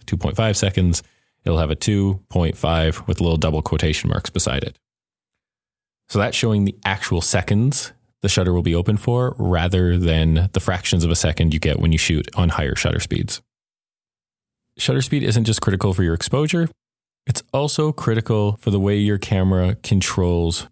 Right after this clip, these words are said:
movement. The longer your shutter is open, the more motion can be recorded by your camera.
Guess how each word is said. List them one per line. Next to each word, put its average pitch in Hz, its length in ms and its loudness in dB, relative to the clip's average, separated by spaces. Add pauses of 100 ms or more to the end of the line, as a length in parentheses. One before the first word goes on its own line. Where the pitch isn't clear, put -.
movement. 92 380 0 (460)
The 90 80 -2
longer 104 300 2
your 139 120 0
shutter 113 260 2
is 101 100 2
open, 92 400 2 (140)
the 98 100 2
more 92 240 4
motion 123 640 2
can 110 120 2
be 98 100 4
recorded 87 800 0
by 90 100 0
your 78 120 0
camera. 90 420 0